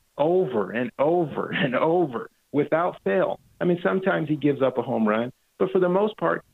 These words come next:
he does exactly what we need him to do. And I just, you know what? This is, uh, Yusmeiro Petit Appreciation Day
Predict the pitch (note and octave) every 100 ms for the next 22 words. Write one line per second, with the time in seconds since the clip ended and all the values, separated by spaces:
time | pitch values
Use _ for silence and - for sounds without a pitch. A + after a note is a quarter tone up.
0 | _ F#3+ F#3 E3+ D#3+ B2 A2 C3+ D3 D#3
1 | D#3 D3+ C3+ C3+ C3 A#2 B2 B2+ A#2+ A#2+
2 | A#2+ B2 A2+ A#2+ A2 C3 A2 - _ _
3 | _ _ _ _ _ - A#2+ A#2+ C#3 C#3+
4 | D#3 - _ - B2+ C#3 C#3+ D#3+ F3+ D3+
5 | _ _ - - B2+ C#3+ D#3 C3+ B2 C#3
6 | C#3 C3 B2 B2+ - C3+ D3+ D3 D#3 -
7 | D#3+ C#3+ B2+ C#3 C#3 - C3 B2+ B2 G#2+
8 | G2+ F2